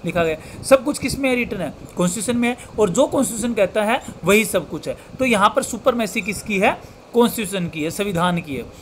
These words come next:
उसके बाद supremacy of the judiciary, हमारी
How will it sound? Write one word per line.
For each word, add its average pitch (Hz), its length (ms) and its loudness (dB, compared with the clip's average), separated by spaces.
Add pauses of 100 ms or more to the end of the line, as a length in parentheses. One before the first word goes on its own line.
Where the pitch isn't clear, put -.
(240)
उसके 254 240 0
बाद 302 320 6 (220)
supremacy 262 580 2
of 220 100 2
the 254 100 4
judiciary, 170 500 -2 (300)
हमारी 196 340 4